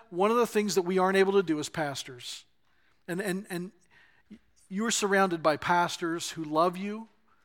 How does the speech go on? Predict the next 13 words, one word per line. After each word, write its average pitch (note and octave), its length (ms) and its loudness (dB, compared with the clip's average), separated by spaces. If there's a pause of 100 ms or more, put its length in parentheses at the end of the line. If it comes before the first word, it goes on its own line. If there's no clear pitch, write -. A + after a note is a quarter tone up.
(380)
who E3+ 160 -10
care G3+ 320 0
about F#3+ 320 2
you, G3 380 -6 (840)
who F#3 260 -4
want F#3+ 420 0
the E3 80 -4
best D#3+ 360 0
for F3 140 -6
you, D3+ 320 -6
and D#3+ 160 -10
are D3 120 -4
willing F#3 640 0